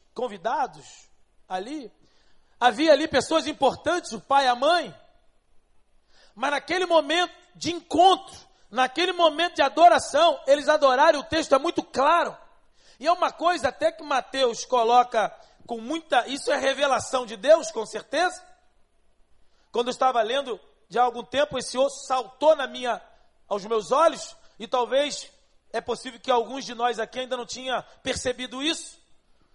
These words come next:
mas isso é revelação de Deus. Porque eles se colocaram fisicamente, é difícil de separarmos. Eles vieram e estava ali Jesus no colo de Maria, ou bem próximo, José também. Eles se ajoelharam diante dos três,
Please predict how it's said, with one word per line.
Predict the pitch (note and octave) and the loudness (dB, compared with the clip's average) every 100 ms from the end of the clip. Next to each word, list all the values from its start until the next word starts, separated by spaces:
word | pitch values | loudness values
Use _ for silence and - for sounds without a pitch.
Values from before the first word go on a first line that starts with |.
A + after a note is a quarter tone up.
| _ _ _ | _ _ _
mas | B3+ C4 | -4 0
isso | |
é | C#4+ | 0
revelação | D#4 E4 E4+ E4 E4+ | 4 6 6 4 -4
de | D#4+ | -6
Deus. | D#4+ D#4 E4 - _ _ _ _ _ _ - | -4 -4 -6 -16 _ _ _ _ _ _ -14
Porque | C#4+ - | -10 -6
eles | F4+ D#4+ | -4 -4
se | C#4+ | -2
colocaram | C4+ A#3+ C4 B3+ | 2 2 2 -4
fisicamente, | - F4+ D#4+ - A3+ A3+ F4+ D4+ | -4 -8 -6 -2 -2 0 -4 -2
é | C4+ | -2
difícil | D4+ D4+ - E4 F4+ | -2 -6 -4 -4 -4
de | - | -6
separarmos. | - C4+ B3+ A#3+ G#3+ F3 - - _ _ _ - | -6 -2 2 2 2 -2 -8 -20 _ _ _ -6
Eles | B3+ D4 A#3 | -2 0 -2
vieram | C#4+ C4 F4 F#4 C#4 | 0 4 4 2 -6
e | C#4 B3+ | -8 -6
estava | - A#3+ A3+ | 0 2 4
ali | G#3 G#3+ G#3+ D#3 - _ | 2 0 -6 -8 -12 _
Jesus | D#3+ A#3+ A3 E3+ G3+ | -4 -2 -2 -4 -8
no | G#3 | -10
colo | - G#3+ G#3 | 0 2 2
de | F#3+ | 0
Maria, | A#3 B3+ C#4+ F4+ | 0 2 2 4
ou | D4+ | 4
bem | - G#3+ | 2 -2
próximo, | - C4 E4+ - C4 | 2 6 6 4 -10
José | A3+ G#3+ A#3 | -8 -4 -2
também. | C#4 C#4 F#4 F#4+ - - | -2 -2 -2 -4 -12 -2
Eles | B3+ D4 | 0 2
se | C#4+ | 0
ajoelharam | C4 C4+ C4+ C4 C4 A#3 | 2 4 6 6 4 0
diante | D4 D4 D4+ F4+ - - - | -2 0 0 -4 -10 -8 -4
dos | - | -4
três, | - D4 F4+ D#4+ - | 0 2 2 -2 -14